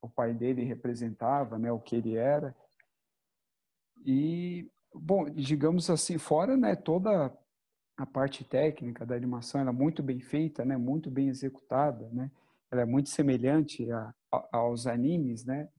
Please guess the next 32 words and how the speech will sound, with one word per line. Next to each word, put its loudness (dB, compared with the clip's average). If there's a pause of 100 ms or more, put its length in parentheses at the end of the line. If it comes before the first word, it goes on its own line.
a -6
qualidade, -2
né, -4
que -10
os -6
ami-, -2
animes 0
têm, -6 (100)
e 4
a 4
parte 2
também 0
da 0
movimentação, 0
né, 0
da -6 (100)
arte -6
marcial, 0
né, -2
envolvida -2
e -6
tal, 4
ela 2
é 0
muito -2 (240)
bem 6
executada, 0
né, -4
muito -2 (160)
verossímil, 2
né, -2
muito -2